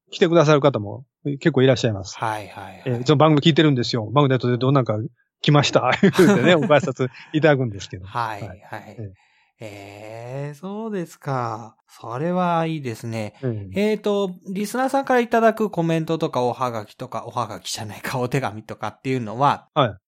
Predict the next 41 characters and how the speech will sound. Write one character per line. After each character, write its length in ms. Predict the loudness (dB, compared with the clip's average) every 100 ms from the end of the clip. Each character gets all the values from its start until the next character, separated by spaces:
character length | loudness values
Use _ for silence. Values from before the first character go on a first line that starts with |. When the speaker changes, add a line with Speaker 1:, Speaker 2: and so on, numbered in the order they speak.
| _
Speaker 1:
い。 60 | -4
Speaker 2:
え 120 | -2
ー 80 | -4
っ 20 | _ _
と、 640 | 0 2 2 2 0 -2 0
分 240 | 0 2
量 200 | 0 0
的 240 | 0 -4 -4
に 100 | -4
は 140 | -4
ど 200 | -4 -4
う 40 | -4
で 100 | -8
す 100 | -8
か？ 260 | -8 -6 -4
番 220 | -4 -2
組 200 | -2 -2
で 140 | -2
取 260 | -4 -4 -4
り 60 | -4
上 80 |
げ 120 | -6 -8
て 140 | -8
る 80 | -8
の 200 | -8 -8
で 120 | -8
ち 140 | -6
ょ 140 | -4 -4
う 20 |
ど 140 | -2
い 160 | -2 -4
い 40 |
ぐ 140 | -4 -4
ら 100 | 0
い、 40 |
Speaker 1:
は 100 | 2
い。 40 | 0
Speaker 2:
そ 120 | -2
れ 100 | -6
と 120 | -4 -4
も 400 | -4 -6 -8